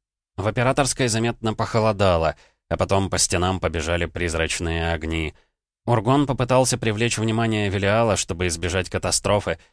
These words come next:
потому что падший явно плохо себя контролировал. "Ваше темнейшество!" Демон поднял руку, но падший проигнорировал его, пробормотав: "Так, мне срочно нужно попасть в этот проклятый мирок".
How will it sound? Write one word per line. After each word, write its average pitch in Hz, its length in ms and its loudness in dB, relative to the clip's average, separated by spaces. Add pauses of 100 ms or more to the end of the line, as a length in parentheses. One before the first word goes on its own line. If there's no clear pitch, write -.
(160)
потому 117 280 2
что 120 180 0
падший 117 500 0
явно 104 400 0
плохо 92 280 0
себя 90 240 -2
контролировал. 85 840 0 (720)
"Ваше 98 360 0
темнейшество!" 117 960 0 (540)
Демон 123 420 2
поднял 123 420 2
руку, 98 360 2 (160)
но 92 240 0
падший 95 440 0
проигнорировал 92 880 0
его, 87 240 0
пробормотав: 90 840 0 (680)
"Так, 90 380 0
мне 90 280 0
срочно 98 520 0
нужно 95 320 -2
попасть 95 460 0
в 95 40 0
этот 95 260 -2
проклятый 90 560 0
мирок". 85 560 0